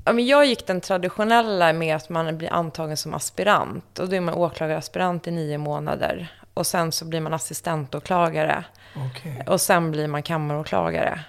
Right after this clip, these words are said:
Speaker 1: Men nu finns det möjligheter att man också kan, om man är advokat,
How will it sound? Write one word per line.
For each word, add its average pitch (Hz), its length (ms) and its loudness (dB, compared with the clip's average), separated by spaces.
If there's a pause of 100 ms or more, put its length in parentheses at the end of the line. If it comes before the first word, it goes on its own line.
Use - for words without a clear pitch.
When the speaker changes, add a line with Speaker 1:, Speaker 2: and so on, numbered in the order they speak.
(300)
Speaker 1:
Men 202 320 4
nu 226 140 6
finns 185 260 -2
det 175 120 -4
möjligheter 175 800 2
att 165 220 -2
man 165 160 -2
också 160 360 -6
kan, 151 440 -4 (500)
om - 140 -6
man 175 140 2
är 165 60 4
advokat, - 960 2